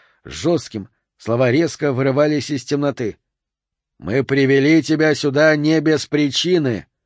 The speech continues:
«Убийство Вишер?» — с надеждой спросил Смитбек. «В твоих статьях, так же, как и в других, говорилось, что ее труп обезглавлен. И я пришел сюда сообщить,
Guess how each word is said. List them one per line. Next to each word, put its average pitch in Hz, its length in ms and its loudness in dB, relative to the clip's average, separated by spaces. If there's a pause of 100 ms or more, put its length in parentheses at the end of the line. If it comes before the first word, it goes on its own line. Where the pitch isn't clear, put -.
(640)
«Убийство 135 720 0
Вишер?» — 151 460 0 (440)
с - 120 -14
надеждой 127 560 -2
спросил 147 460 -4
Смитбек. 123 580 -6 (800)
«В - 80 -20
твоих 147 460 2
статьях, 135 840 -2 (460)
так 143 260 2
же, 135 140 0
как 139 200 -2
и 131 60 0
в 120 80 0
других, 117 600 -2 (480)
говорилось, 139 560 2
что - 180 -2
ее 139 200 2
труп 147 280 0
обезглавлен. 139 840 2 (600)
И 82 100 -8
я 131 160 2
пришел 160 500 2
сюда 151 260 0
сообщить, 123 640 -2